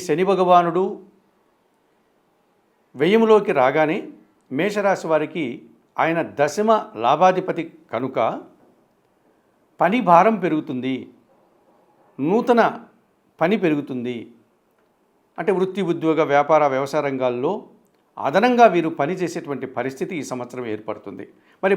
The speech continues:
పని పెరిగినప్పుడు ఆ పని తాలూకు ప్రతిఫలం కూడా వీరికి వచ్చేటువంటి అవకాశం ఉంటుంది కదా. ఈ కారణం చేత ఏలినాటి శని వచ్చింది కదా అని భయపడాల్సిన పని లేదు మేషరాశి వారు. ఏలినాటి శని ప్రారంభమైనటువంటి సందర్భాల్లో గతంలో కొంతమంది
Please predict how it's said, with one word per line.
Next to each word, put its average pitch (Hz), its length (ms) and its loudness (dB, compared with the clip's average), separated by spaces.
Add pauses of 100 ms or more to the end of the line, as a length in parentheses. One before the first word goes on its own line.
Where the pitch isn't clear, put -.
పని 160 220 0
పెరిగినప్పుడు 190 500 0 (300)
ఆ - 20 6 (100)
పని 156 240 0
తాలూకు 175 480 2
ప్రతిఫలం 165 440 -4
కూడా 165 160 -4
వీరికి 147 220 -10
వచ్చేటువంటి 156 480 -10 (380)
అవకాశం 139 400 -8
ఉంటుంది 135 260 -12
కదా. 135 140 -14 (480)
ఈ 151 40 -6 (120)
కారణం 139 400 2
చేత 107 160 -8 (440)
ఏలినాటి 190 520 2
శని 190 220 0
వచ్చింది 180 340 -6
కదా 170 160 4 (160)
అని 143 180 -4
భయపడాల్సిన 127 560 -4
పని 120 160 -14
లేదు 123 120 -10 (100)
మేషరాశి 123 440 -12
వారు. 151 160 -6 (580)
ఏలినాటి 220 560 4
శని 202 220 -2 (360)
ప్రారంభమైనటువంటి 185 840 2 (100)
సందర్భాల్లో 160 540 0 (120)
గతంలో 165 400 -2 (920)
కొంతమంది 180 540 -2